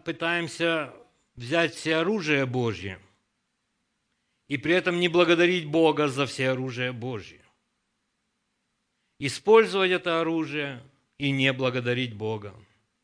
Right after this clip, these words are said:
Мы иногда пытаемся привлечь каким-то образом Дух Святой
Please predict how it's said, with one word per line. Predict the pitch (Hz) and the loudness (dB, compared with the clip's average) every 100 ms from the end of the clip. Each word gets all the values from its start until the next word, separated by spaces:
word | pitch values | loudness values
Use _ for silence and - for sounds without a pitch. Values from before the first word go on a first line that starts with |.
| _ _ _ _ - | _ _ _ _ -10
Мы | 120 131 | -4 -2
иногда | 151 151 | -2 0
пытаемся | 180 185 180 175 185 165 180 180 175 _ _ _ _ _ _ _ _ _ _ _ _ _ _ _ _ _ _ _ _ _ _ _ - | 0 0 2 2 0 -2 0 0 -2 _ _ _ _ _ _ _ _ _ _ _ _ _ _ _ _ _ _ _ _ _ _ _ -4
привлечь | 160 151 156 185 - | -2 0 4 4 4
каким-то | 175 156 180 170 175 | -2 -2 -4 -2 0
образом | 180 175 180 170 151 | 2 2 0 -2 0
Дух | 240 254 - | 2 2 0
Святой | 135 127 - 107 95 | -4 -4 -4 -4 -6